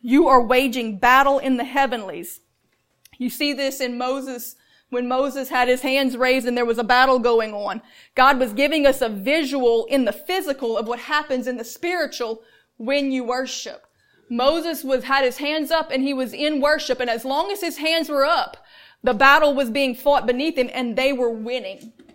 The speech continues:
As soon as his hands started to go down, they began to lose the battle. As soon as you stop worshiping, you're already losing the battle. So others came along. He was like a worship leader. Others came along alongside of him and helped him hold his arms up. They worshiped together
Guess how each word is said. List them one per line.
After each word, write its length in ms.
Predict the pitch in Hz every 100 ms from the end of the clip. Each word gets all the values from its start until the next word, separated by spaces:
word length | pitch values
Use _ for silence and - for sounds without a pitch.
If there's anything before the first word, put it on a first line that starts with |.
| _ _
As 200 | - 254
soon 420 | - - 311 370 370
as 180 | 349
his 220 | - 302 285
hands 300 | 294 294 269
started 340 | 294 269 262
to 100 | 269
go 140 | 233
down, 260 | 233 262 294
they 100 | 262
began 340 | 240 247 247
to 120 | 240 254
lose 260 | 233 226
the 80 | 226
battle. 380 | 214 208 196 - _ _
As 180 | - -
soon 220 | - 339
as 160 | 370 311
you 120 | 311
stop 340 | 302 339 320 285
worshiping, 520 | 277 320 349 339 262
you're 160 | 247
already 300 | 233 254 254
losing 340 | 240 240 233 226
the 60 |
battle. 460 | 202 196 - - _ _ _ _ _ _ _
So 480 | - 240 247 277 -
others 360 | 269 294 277
came 300 | - 285 277
along. 320 | 254 233 233 233
He 140 | 302
was 160 | 302 269
like 180 | 269
a 60 | 262
worship 360 | 254 285 285 247
leader. 220 | 220 190
Others 240 | 247 262
came 240 | 262 262 254
along 260 | 240 240
alongside 480 | 226 226 233 269 247
of 80 | 240
him 100 | 233
and 100 | 247
helped 220 | 254 240
him 120 | 247
hold 200 | 254 226
his 120 | 226
arms 260 | 269 302 254
up. 180 | 247 254
They 220 | 233 226 - -
worshiped 580 | 233 226 262 254 240 -
together 500 | 226 226 233 196 220